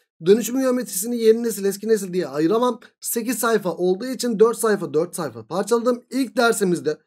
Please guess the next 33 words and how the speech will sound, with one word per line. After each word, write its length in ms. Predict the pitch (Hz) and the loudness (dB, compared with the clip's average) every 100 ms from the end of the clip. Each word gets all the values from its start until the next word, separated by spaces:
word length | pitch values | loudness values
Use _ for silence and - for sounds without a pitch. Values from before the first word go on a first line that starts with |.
| _ _ | _ _
yani 200 | 165 196 | 0 6
on 180 | 208 233 | 6 6
dokuzuncu 400 | 202 202 185 175 | 0 -2 -6 -2
gün 200 | 185 165 | -2 2
birinci 300 | 180 196 233 | 0 0 -4
videoda 460 | 196 175 143 156 _ _ _ - | 0 0 -2 -6 _ _ _ -6
kitabımızın 460 | - 240 240 254 | 2 2 2 -4
sayfa 340 | 226 226 226 247 | 0 2 4 4
numarası 320 | 247 214 185 | 4 2 2
yüz 220 | 185 196 | -2 -2
yetmiş 340 | 233 226 185 | -4 -6 2
beş, 200 | 220 196 | 4 4
yüz 140 | 190 165 | 0 0
yetmiş 300 | 208 202 226 | 0 0 0
altı, 260 | 220 214 | 0 0
yüz 260 | 170 165 180 | -2 -4 -2
yetmiş 340 | 220 220 185 | -6 -6 -6
yedi 220 | 220 214 269 | -4 -4 -2
ve 120 | 254 | 0
yüz 340 | 214 214 202 | 2 2 2
yetmiş 300 | 214 220 208 | 0 0 -12
sekizi 420 | 180 208 196 202 | -6 -4 -4 -6
çözeceğiz. 580 | 208 254 226 254 262 - _ _ _ _ _ | -2 -2 2 2 2 0 _ _ _ _ _
Hadi 220 | 208 262 | -4 2
bakalım. 460 | 262 247 202 127 _ _ _ _ _ _ _ | 4 6 4 0 _ _ _ _ _ _ _
İlk 380 | 214 214 - - | -4 -4 -6 -2
dersimize, 640 | 214 208 208 180 151 143 - | 0 0 -2 -2 0 -4 -6
on 240 | - 269 262 | -4 -2 0
dokuzuncu 440 | 240 214 196 175 | 0 -2 -2 -2
gün 240 | 156 156 - | -2 -4 -4
ilk 220 | 262 208 | -6 -2
dersimize 560 | 226 208 190 156 139 117 | 0 0 -4 -6 -6 -8
başlayalım. 720 | 123 - - - 262 277 262 | -18 -12 -8 -2 2 6 4